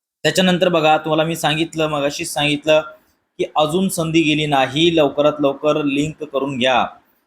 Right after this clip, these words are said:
म्हणजे लवकरात लवकर तुमचं बँक अकाउंट लिंक करून घ्या आधार कार्डशी. त्याच्यानंतर पंधराशे रुपये वाटपची आजचा हा शेवटचा दिवस आहे, म्हणजे आज संध्याकाळी सात वाजेपर्यंत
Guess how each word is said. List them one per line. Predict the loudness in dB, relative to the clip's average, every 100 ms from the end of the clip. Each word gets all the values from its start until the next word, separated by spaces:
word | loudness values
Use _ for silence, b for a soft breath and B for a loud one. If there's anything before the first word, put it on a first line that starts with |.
| _
म्हणजे | -8 -2 0 2 0 -4 _ _ _ 0
लवकरात | 0 2 0 2
लवकर | 0 2 0
तुमचं | 0 -6 -2 -2 2
बँक | 0 2
अकाउंट | 0 0 0 -2
लिंक | -4 -2
करून | -2 0
घ्या | 2 4
आधार | 2
कार्डशी. | 2 0 0 -6 -10 -8
त्याच्यानंतर | -10 -6 -6 -2 -4
पंधराशे | -4 -6 -2 2 2 2
रुपये | -2 0 2
वाटपची | 4 2 -2 -2 -8 -2
आजचा | 0 0 0 0
हा | 2 0
शेवटचा | 0 0 0 0 -2
दिवस | 0 -2 0
आहे, | -2 0 -4
म्हणजे | -8 _ _ _ _ -4 -4 0
आज | 2 4 2 -2 -16 _ _ _ _ _ _ _ _ _ -10
संध्याकाळी | -2 2 4 4 2
सात | 2 4 4 4
वाजेपर्यंत | 2 2 0 -2 -2 0